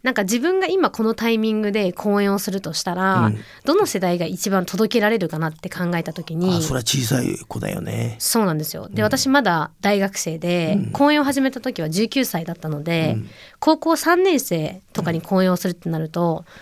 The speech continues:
Speaker 2: うん。
Speaker 1: ほんと十八歳とかなんですよ。
Speaker 2: なるほど。
Speaker 1: でも、ほぼ同世代っていうか、
Speaker 2: うん。
Speaker 1: 同い年なので、何かこう、大人の人が、じゃあ環境について講演をするっていうことをするんだったら、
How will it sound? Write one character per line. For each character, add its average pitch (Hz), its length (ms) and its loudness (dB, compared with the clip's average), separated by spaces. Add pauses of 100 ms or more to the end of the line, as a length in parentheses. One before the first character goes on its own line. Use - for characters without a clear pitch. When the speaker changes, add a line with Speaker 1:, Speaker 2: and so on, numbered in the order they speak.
(160)
Speaker 2:
う 277 40 -2
ん。 - 20 0
Speaker 1:
ほ - 0 -
ん 208 40 -2
と 190 60 -4
十 320 160 2
八 381 120 2
歳 156 260 -2
と 156 100 -8
か 156 100 -6
な 156 80 -2
ん 156 80 -4
で 151 80 -6
す - 80 -14
よ。 - 140 -14
Speaker 2:
な 123 160 -2
る 117 80 -2
ほ 120 100 -6
ど。 110 180 -6 (300)
Speaker 1:
で - 80 0
も、 208 140 2
ほ 392 160 2
ぼ 220 300 0 (340)
同 226 220 4
世 240 140 -2
代 165 260 0
っ - 20 -20
て - 180 -12
い 175 60 0
う - 20 -4
か、 - 80 -4
Speaker 2:
う 190 100 0
ん。 208 60 4
Speaker 1:
同 233 60 4
い 240 100 4
年 170 220 -2
な 151 80 -2
の 147 100 -6
で、 175 460 0 (760)
何 339 180 4
か 190 120 0
こ 190 120 -2
う、 175 60 0
大 185 60 0
人 247 200 4
の 254 80 4
人 277 180 -2
が、 233 300 2
じ 175 140 0
ゃ 165 60 2
あ 170 40 -4 (100)
環 190 200 0
境 180 100 2
に 185 80 2
つ - 80 -4
い 214 60 -4
て 254 100 -2
講 175 260 2
演 170 80 4
を 175 60 2
す 175 140 -2
る 175 60 0
っ - 20 0
て 180 180 -4
い 165 40 0
う 160 40 -4
こ 170 100 -6
と 165 120 -2
を 156 40 -4
す - 160 -2
る 302 100 4
ん 349 40 2
だ 294 80 4
っ 269 80 -8
た 247 120 -2
ら、 277 80 2